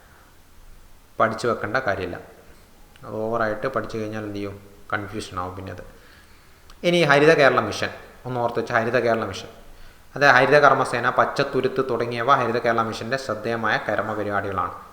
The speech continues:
ഹരിത കേ-, കർമ്മസേന, പച്ചത്തുരുത്ത് ഒക്കെ വരും. ഓർത്ത് വെച്ചോ, ഇതൊക്കെ ചില സ്കീമുകൾ വരാനുള്ളതാണ്. ഇപ്പോഴേ ഓ-, ഒന്ന് മൈൻഡിൽ ആ പേരുകളൊന്ന് വന്നു കഴിഞ്ഞാൽ പഠിക്കുമ്പോൾ എന്ത് ചെയ്യും? കുറേയും കൂടി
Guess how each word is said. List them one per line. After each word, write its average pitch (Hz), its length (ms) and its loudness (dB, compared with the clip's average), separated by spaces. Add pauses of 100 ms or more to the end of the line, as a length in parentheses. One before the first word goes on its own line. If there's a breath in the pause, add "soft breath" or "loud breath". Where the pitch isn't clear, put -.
(180)
ഹരിത 117 240 -2
കേ-, 113 440 0
കർമ്മസേന, 107 640 -4 (440)
പച്ചത്തുരുത്ത് 104 800 -4 (560)
ഒക്കെ 113 220 -4
വരും. 113 320 -2 (640)
ഓർത്ത് 113 240 -4
വെച്ചോ, 139 180 0 (180)
ഇതൊക്കെ 117 220 -4 (120)
ചില 113 120 0
സ്കീമുകൾ 120 580 -2
വരാനുള്ളതാണ്. 110 680 0 (680 loud breath)
ഇപ്പോഴേ 127 220 2
ഓ-, 113 420 4
ഒന്ന് 110 180 -6 (300)
മൈൻഡിൽ 123 360 -2
ആ 120 120 4
പേരുകളൊന്ന് 117 480 0
വന്നു 110 280 -2
കഴിഞ്ഞാൽ 110 320 -4 (880)
പഠിക്കുമ്പോൾ 107 340 -4
എന്ത് 101 120 -10
ചെയ്യും? 101 160 -8 (720 loud breath)
കുറേയും 120 280 2
കൂടി 113 100 -4